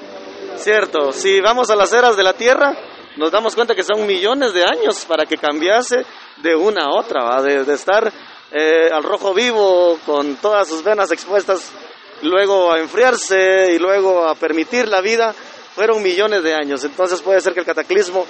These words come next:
dure millones de años y nuestro reinicio,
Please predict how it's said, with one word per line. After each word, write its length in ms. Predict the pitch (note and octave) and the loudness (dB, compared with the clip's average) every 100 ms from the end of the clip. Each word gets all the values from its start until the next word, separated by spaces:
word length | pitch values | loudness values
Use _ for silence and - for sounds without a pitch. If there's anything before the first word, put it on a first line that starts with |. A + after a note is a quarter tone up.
| - - - D3 | -12 -20 -14 -2
dure 340 | F#3+ G3 G3 - - - | 2 2 0 -8 -20 -8
millones 440 | D#3+ F3 F#3+ G#3 | -2 0 2 2
de 100 | F3+ | 2
años 300 | F#3 A3 G#3 - | 0 0 -2 -2
y 100 | F#3+ | -2
nuestro 500 | F#3 F3 D#3+ E3+ E3+ | 2 0 0 0 0
reinicio, 600 | D#3 F3 G3+ C#4 F3 D3+ | 0 0 0 -2 -2 -4